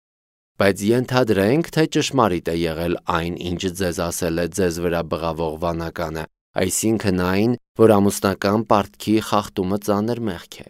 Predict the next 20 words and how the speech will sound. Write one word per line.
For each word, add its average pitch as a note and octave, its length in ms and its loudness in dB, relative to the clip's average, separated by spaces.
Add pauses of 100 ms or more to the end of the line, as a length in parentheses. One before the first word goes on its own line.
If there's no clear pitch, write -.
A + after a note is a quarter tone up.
(680)
Բայց G2 200 4
մի՞թե C#3 420 4
ավելի E3+ 360 8
ծանր A#2+ 440 2
հանցանք G#2+ 480 -2
չէ - 200 0
մարդուն G2+ 460 -2
կողոպտելը։ G#2+ 760 0 (760)
Մի՞թե C3 360 8
էլ F3 140 10
ավելի E3 420 8 (140)
ծանր C3+ 440 4
հանցանք B2 480 -2
չէ D3 200 0
նրան G#2+ 340 0
սպանելը G#2 540 0
կամ G2 280 2
աշխարհե F#2+ 420 -2
աշխարհ F#2 460 -4
գցելը։ G2 560 -4